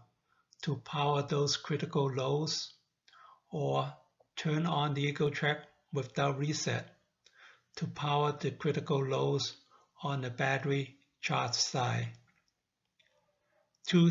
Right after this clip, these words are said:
three-way switches are installed to revert the critical loads back to the ideal configuration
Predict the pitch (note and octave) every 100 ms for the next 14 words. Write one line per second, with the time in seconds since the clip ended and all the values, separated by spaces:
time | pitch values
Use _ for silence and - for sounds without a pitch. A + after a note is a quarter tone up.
0 | E3+ D#3+ D#3+ D3 D3 D3+ - D#3 D3+ D#3+
1 | D3 - - - - C#3 D3 C#3 - -
2 | D3+ D#3 D3+ - _ _ _ _ - C#3+
3 | C#3 B2 C#3+ D#3+ E3+ - _ _ _ -
4 | B2+ D3 - _ _ - E3 E3+ D#3+ D3
5 | C#3+ C#3+ D3 C#3+ - _ _ _ - C#3
6 | C#3+ - D#3 C3+ C3+ A#2+ B2+ A#2+ C#3+ C#3
7 | C3+ A#2 C3 C#3 C3+ C3+ C3+ C3